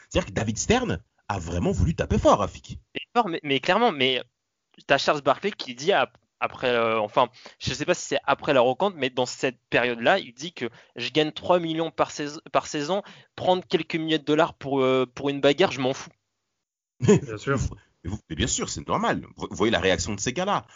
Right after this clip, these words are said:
Speaker 1: Maintenant, ça, c'est bien qu'on parle de Charles Barkley, ancien joueur de, de la génération Jordan. Il y a, euh, euh, Larry Bird. À, à l'issue justement de la période The Brawl, hein, deux mille quatre, euh, novembre, ce, ce, cette fameuse soirée novembre deux mille quatre,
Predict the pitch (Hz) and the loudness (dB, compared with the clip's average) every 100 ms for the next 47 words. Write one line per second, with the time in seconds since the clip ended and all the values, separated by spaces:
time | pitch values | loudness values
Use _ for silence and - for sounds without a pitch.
0 | _ 98 131 - 123 92 _ - - 120 | _ -8 -8 -2 -2 -2 _ -4 -2 -2
1 | 156 127 101 92 87 95 80 85 - 80 | -2 0 2 2 -2 -6 -8 -8 -6 -8
2 | - _ 95 113 98 98 85 76 69 67 | -8 _ -8 -4 -2 0 0 -2 -2 -6
3 | 65 - - 76 82 76 78 85 80 76 | -12 -18 -12 -6 0 0 0 0 2 2
4 | 156 107 - - _ - 123 127 - 98 | 0 -2 -14 -20 _ -6 -2 -2 -2 0
5 | 92 90 87 82 - _ - _ 87 85 | 2 2 0 -4 -12 _ -20 _ 0 0
6 | 98 104 113 98 82 76 - _ _ _ | 0 0 0 -2 -2 -8 -16 _ _ _
7 | _ 92 92 87 98 135 - 220 107 110 | _ 2 4 2 0 0 -2 -2 -4 -6
8 | - 110 95 95 113 98 101 87 85 107 | -4 -4 -2 -2 0 0 2 4 4 4
9 | 85 78 80 82 - 104 101 - 73 69 | 2 0 -2 -4 -2 -4 -4 -6 -4 -4
10 | 76 82 87 - - 78 69 71 90 92 | -2 2 0 0 -4 -6 -6 -8 -6 -4
11 | 87 90 82 92 82 78 73 71 73 135 | -6 -2 0 0 0 -2 -2 -8 -4 -4
12 | - | -4